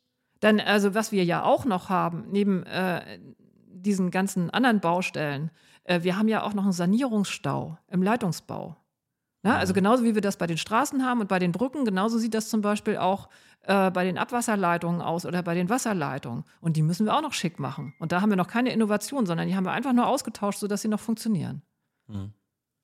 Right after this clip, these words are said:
Speaker 2: Also schon
Speaker 1: Also es
Speaker 2: noch
Speaker 1: geht ja
Speaker 2: eine
Speaker 1: noch viel weiter. Oder wenn wir jetzt, äh, nicht nur Energiewende nehmen, sondern, sondern zum Beispiel auch,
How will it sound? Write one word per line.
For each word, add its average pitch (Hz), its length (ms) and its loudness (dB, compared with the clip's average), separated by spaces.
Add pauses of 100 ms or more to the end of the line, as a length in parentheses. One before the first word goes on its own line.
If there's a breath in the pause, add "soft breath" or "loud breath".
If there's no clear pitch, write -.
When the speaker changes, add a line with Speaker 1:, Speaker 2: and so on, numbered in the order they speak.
(720)
Speaker 2:
Also 95 200 -8
schon - 160 -8
Speaker 1:
Also 190 140 4
es 190 80 4
Speaker 2:
noch - 40 -6
Speaker 1:
geht 247 120 6
ja 302 80 6
Speaker 2:
eine 262 80 4
Speaker 1:
noch 269 100 2
viel 262 220 2
weiter. 220 340 4
Oder 202 280 4
wenn 214 140 6
wir 208 60 4
jetzt, 214 260 2
äh, 214 200 2
nicht 226 160 4
nur 226 100 4
Energiewende 220 600 2
nehmen, 208 300 4
sondern, 190 340 0
sondern 190 300 2
zum 190 140 0
Beispiel 190 340 0
auch, - 280 -2